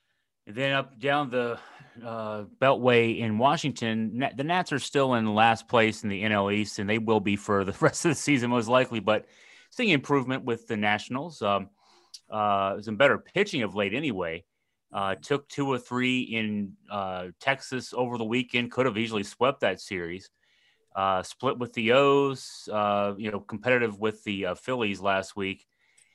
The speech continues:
And, um, uh, Maikel Franco, a two-run homer last night in the bottom of the, or, yeah, bottom of the eighth inning to give the Nats the win, former, former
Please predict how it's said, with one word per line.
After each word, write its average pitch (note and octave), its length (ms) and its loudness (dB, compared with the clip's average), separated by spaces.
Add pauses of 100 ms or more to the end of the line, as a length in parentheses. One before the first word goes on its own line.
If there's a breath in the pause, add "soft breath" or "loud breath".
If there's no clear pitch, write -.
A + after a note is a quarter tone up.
(200)
And, G2 440 -6
um, F#2+ 360 0 (600)
uh, F#2 220 -4
Maikel A#2+ 400 4
Franco, A#2+ 420 0
a - 60 -10
two-run A#2 340 -2
homer A2 260 0
last G#2 280 2
night B2 80 0
in A2 60 -4
the F#2+ 80 -12
bottom G2+ 220 0
of F#2 40 -10
the, F2+ 200 -6
or, F#2 260 -4 (160)
yeah, A2+ 120 0
bottom A#2 280 4
of G#2 40 -2
the F#2+ 100 -2
eighth F#2+ 160 -4
inning F#2 320 -6
to G2+ 100 -6
give G2 260 -2
the G2+ 80 -8
Nats G2+ 300 -2
the F#2+ 100 -6
win, G2 380 -2
former, G#2 440 -4
former F#2+ 380 -4